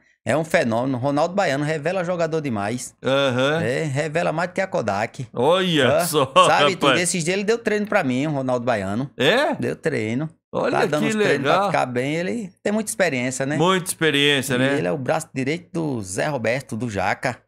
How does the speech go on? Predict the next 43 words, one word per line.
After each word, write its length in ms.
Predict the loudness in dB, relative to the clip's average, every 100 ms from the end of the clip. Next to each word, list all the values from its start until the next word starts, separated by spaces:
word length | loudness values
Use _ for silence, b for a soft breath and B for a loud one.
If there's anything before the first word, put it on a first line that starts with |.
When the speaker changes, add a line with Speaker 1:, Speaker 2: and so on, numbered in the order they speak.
| _
Speaker 2:
Olha 500 | -4 -2 -2 -2 -2
só, 400 | -2 -4 -2 0
Speaker 1:
Tem 140 | -2 -2
Speaker 2:
que 80 | 0
Speaker 1:
toda 160 | 2
Speaker 2:
legal. 300 | 2 2 2
Speaker 1:
a 20 | 2
confiança 420 | 2 0 -2 -4
do 200 | -4 -4
Jaca. 400 | -2 -2 -2 -2
Olha 180 | -2 -2
os 80 |
meninos, 400 | -2 -2 0 0
vai 160 | -2 -2
buscar 320 | -4 -4 -2
os 120 | 0
meninos. 340 | 0 0 -2 -4
Esse 60 | -4
cara 180 | -4
trabalha 460 | -4 -4 -2 -2 -2
demais. 520 | -2 -2 -2 -4 -10 _ _ _ _ _ _ _ _ _ _ -4
Tem 120 | 0
Speaker 2:
Que 100 | 2
Speaker 1:
todo, 100 | 2
Speaker 2:
legal, 500 | 4 2 2 2 0
grande. 420 | 0 0 0 0 0
Speaker 1:
tem 60 | 0
todo 240 | 0 -2
o 80 | -4
respeito, 680 | -4 -6 -6 -6 -4 -4 -8
né? 160 | -10 -12 _ _ _ _ _ _ _ -4
Speaker 2:
Puxa, 300 | -4 -2 -6
que 160 | -4
legal. 300 | -2 0 0
Speaker 1:
Pô, 100 | 0 0
Nar. 20 |
Speaker 2:
Obrigado, 380 | 2 2 4 2
viu, 140 | 0
Nar? 180 | 2 2
Grande 280 | 2 -2 0
abraço 440 | 0 2 0 0 -4
pra 120 | -4
você. 580 | -2 -2 0 2 0